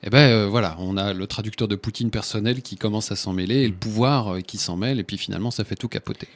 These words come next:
Speaker 2: Bah, surtout quand on s'appelle Carion et qu'on s'appelle pas Oliver Stone.
Speaker 1: Ouais.
Speaker 2: Parce que si, enfin,
Speaker 1: Et en
Speaker 2: voilà.
Speaker 1: tout cas, Kusturica a accepté de faire le film si les Américains n'avaient pas le beau rôle. Donc, euh, là, il y a pas, il y a pas de méchants, il y a pas de gentils. Enfin, il y a des défauts un peu partout.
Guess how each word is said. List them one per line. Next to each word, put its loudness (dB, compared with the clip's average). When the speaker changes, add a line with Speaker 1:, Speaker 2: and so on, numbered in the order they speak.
Speaker 2:
Bah, 0
surtout -6
quand -4
on -6
s'appelle -6
Carion -4
et -4
qu'on -8
s'appelle -8
pas -4
Oliver -4
Stone. -10
Speaker 1:
Ouais. -4
Speaker 2:
Parce -10
que -12
si, -12
enfin, -18
Speaker 1:
Et 2
en 8
Speaker 2:
voilà. 6
Speaker 1:
tout 4
cas, 6
Kusturica 4
a 2
accepté 0
de -2
faire 0
le 2
film 2
si -2
les 0
Américains 2
n'avaient 2
pas 2
le 2
beau 2
rôle. 4
Donc, -4
euh, 0
là, 2
il -2
y -2
a -2
pas, -2
il -2
y -4
a -6
pas -6
de -4
méchants, -2
il -2
y -2
a -6
pas -4
de -12
gentils. -6
Enfin, -10
il -10
y -6
a -4
des -6
défauts -2
un -2
peu -4
partout. -8